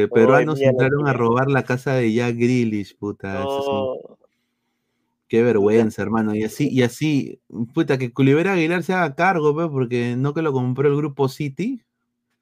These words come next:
Speaker 1: Claro, están enojados.
Speaker 2: Dice Julio Rodrigo, ¿es Inter de Miami o la U? Dice.
Speaker 1: <laughs>
Speaker 2: Ah, pues no sé, dice. Calcaterra te hizo llorar sangre, flex en tu caldera, dice.
Speaker 1: Señor,
Speaker 2: Míralo,
Speaker 1: vaya.
Speaker 2: tú.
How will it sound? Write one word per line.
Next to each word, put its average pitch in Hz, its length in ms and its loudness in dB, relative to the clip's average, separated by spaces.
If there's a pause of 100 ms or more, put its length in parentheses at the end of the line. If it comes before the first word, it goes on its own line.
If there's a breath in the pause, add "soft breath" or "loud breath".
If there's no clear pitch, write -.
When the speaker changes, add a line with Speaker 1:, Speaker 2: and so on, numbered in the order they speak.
(220)
Speaker 1:
Claro, 107 640 -10 (100)
están 156 140 0
enojados. 135 300 -2 (200)
Speaker 2:
Dice 123 380 -4 (1200)
Julio 165 300 2
Rodrigo, 151 420 2
¿es 143 160 -4
Inter 180 300 0
de 160 160 -2
Miami 160 540 0
o 135 100 0
la 120 240 0
U? 139 300 2
Dice. 113 440 -4 (140)
Speaker 1:
<laughs> 117 220 -12
Speaker 2:
Ah, - 220 -10
pues 107 180 -6
no 110 180 -2
sé, 107 400 0
dice. 107 520 -6 (640 soft breath)
Calcaterra 123 800 -2
te 165 80 -6
hizo 156 180 -2
llorar 139 380 0
sangre, 143 460 -2
flex 139 300 -2
en 139 120 -4
tu 131 140 -4
caldera, 117 640 2
dice. 110 440 -4
Speaker 1:
Señor, 131 360 -4
Speaker 2:
Míralo, 147 180 2
Speaker 1:
vaya. 180 300 0
Speaker 2:
tú. 135 60 0